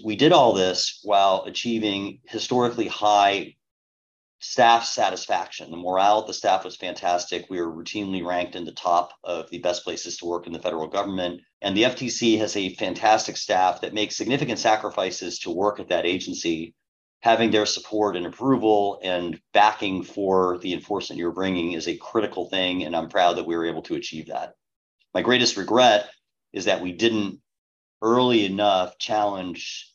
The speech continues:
aggressively some of the inaccuracies underlying the narrative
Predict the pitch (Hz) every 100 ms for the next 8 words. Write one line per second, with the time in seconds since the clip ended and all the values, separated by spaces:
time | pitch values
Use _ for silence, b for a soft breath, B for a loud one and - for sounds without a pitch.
0 | - 92 92 104 107 98 87 85 80 -
1 | _ _ _ _ - - 110 104 92 92
2 | 90 - 110 101 98 107 - 95 92 -
3 | 87 82 - 95 92 90 87 87 85 80
4 | 82 90 87 82 78